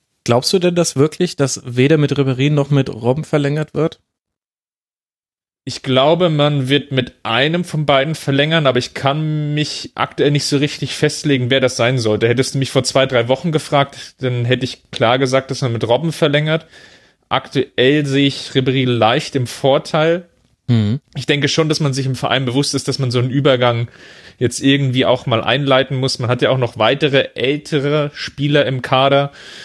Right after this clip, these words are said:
Speaker 2: ähm, also auch einen, einen Hummels, Boateng, Martinez, die dann auch irgendwann mal anstehen. Und wenn man so ein bisschen perspektivisch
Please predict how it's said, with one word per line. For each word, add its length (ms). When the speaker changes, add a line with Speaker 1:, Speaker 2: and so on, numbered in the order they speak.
Speaker 2:
ähm, 600
also 240
auch 140
einen, 300
einen 160
Hummels, 440
Boateng, 920
Martinez, 920
die 180
dann 160
auch 240
irgendwann 340
mal 120
anstehen. 680
Und 220
wenn 80
man 100
so 80
ein 60
bisschen 260
perspektivisch 1000